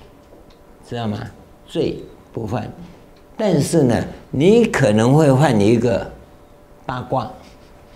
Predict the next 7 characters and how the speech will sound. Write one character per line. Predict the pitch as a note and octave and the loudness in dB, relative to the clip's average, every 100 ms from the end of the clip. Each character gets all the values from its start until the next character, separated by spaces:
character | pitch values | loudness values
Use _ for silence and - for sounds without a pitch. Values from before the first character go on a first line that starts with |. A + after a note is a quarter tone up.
| - - - - - - - - - - - | -20 -20 -20 -20 -20 -20 -20 -20 -20 -20 -10
会 | C#3+ | -4
闹 | D3+ F#3 C3+ | 0 2 4
得 | A#2 | 2
满 | B2 A#2 F#2+ | 2 0 -2
城 | A2+ A#2+ | -2 0
风 | A#2+ C3+ | 2 2
雨， | C3 G2 | 2 0